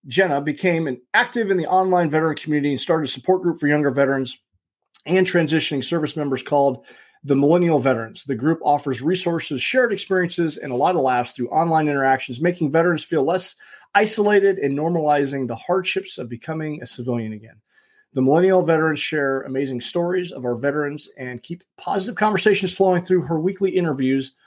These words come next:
on an I G Live called Vet Chat. So, ladies and gentlemen, I'd like to in-,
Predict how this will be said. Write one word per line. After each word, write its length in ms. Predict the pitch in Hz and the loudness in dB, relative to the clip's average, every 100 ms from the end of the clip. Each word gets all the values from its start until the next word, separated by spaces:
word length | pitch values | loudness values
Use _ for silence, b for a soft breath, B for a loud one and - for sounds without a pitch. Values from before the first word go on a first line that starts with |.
| - | -4
on 120 | 147 | -2
an 80 | 139 | 0
I 160 | 151 160 | 0 0
G 160 | 160 | 2
Live 320 | 151 127 123 | 2 4 2
called 400 | - 139 123 123 - | -2 0 2 0 -4
Vet 260 | 123 113 139 | -10 -6 -4
Chat. 340 | - 110 107 | -4 -6 -8
So, 280 | - 139 113 B B B - | 0 0 0 B B B 0
ladies 180 | 156 170 | 0 2
and 80 | 147 | 2
gentlemen, 280 | 175 214 285 | 2 2 -4
I'd 120 | - | -8
like 160 | 151 - | -10 -6
to 280 | 135 123 131 | -2 -2 -2
in-, 260 | 117 110 | -6 -8